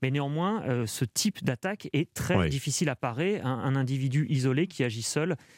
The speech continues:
Speaker 1: c'est compliqué
Speaker 2: Et
Speaker 1: à
Speaker 2: on, on n'a pas encore d'éléments, évidemment, parce qu'à chaque fois, c'est la question qu'on se pose sur le fait que cet individu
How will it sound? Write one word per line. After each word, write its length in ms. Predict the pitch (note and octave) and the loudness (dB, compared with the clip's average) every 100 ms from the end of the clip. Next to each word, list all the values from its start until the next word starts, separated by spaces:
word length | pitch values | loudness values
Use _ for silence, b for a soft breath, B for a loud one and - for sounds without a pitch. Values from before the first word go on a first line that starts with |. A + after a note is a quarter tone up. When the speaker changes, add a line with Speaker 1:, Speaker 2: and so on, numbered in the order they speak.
| - | -4
Speaker 1:
c'est 140 | - | -2
compliqué 380 | D#3+ D3 D3 D#3+ | -2 -4 0 4
Speaker 2:
Et 20 | |
Speaker 1:
à 140 | C#3+ D3 | 4 4
Speaker 2:
on, 120 | D#3+ | 2
on 40 | |
n'a 100 | D3+ | 2
pas 120 | C3+ D3+ | 2 0
encore 280 | B2 B2+ | 0 0
d'éléments, 380 | A2 G#2+ A2 A#2+ | 2 4 4 2
évidemment, 340 | G2 G2 A#2+ A#2+ | 2 2 2 0
parce 220 | G#2 - | -4 -2
qu'à 100 | G#2+ | 0
chaque 220 | - - | 0 0
fois, 120 | C3 | 0
c'est 140 | A2 G2 | 0 0
la 80 | |
question 300 | F#2 F#2+ - | 0 0 0
qu'on 160 | F2+ F#2+ | 0 0
se 80 | - | 2
pose 300 | C#3 C3 F#2+ B B B | 2 2 2 B B B
sur 460 | - - B2 B2+ A#2+ b b - | -4 4 6 6 4 b b 2
le 120 | F#2+ | 2
fait 200 | - G#2 - | 4 -2 -2
que 100 | G2 | -2
cet 220 | - F#2+ | 0 2
individu 460 | F#2 F2+ F2+ F#2+ | 2 4 4 2